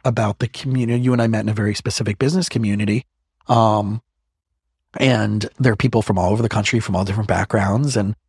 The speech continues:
it was so cool to have conversations with people that think differently and live differently and may even vote differently.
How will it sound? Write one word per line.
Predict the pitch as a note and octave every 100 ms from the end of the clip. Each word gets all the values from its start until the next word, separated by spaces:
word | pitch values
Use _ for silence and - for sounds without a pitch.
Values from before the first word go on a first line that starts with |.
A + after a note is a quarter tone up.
| _ - -
it |
was | C3+ B2
so | - C3+ B2
cool | - B2+
to | A2+
have | A#2
conversations | A2+ A2 G#2+ A2+ A#2+ - G#2 G#2 -
with | A2 A2 _ -
people | - C3+ A#2 B2 A2+
that | G#2+ G#2 G#2+ G#2+ _ _ _ _ _ -
think | D#3+ D#3+
differently | G#2 - - - _ _ _ _ -
and | C3
live | D3
differently | E2+ B1+ A#1+ - _ _ _ _ _ _ _ _ -
and | B2 A#2+
may | C3
even | G3+ A3
vote | G#3 B3+
differently. | G#2+ D#2 D#2+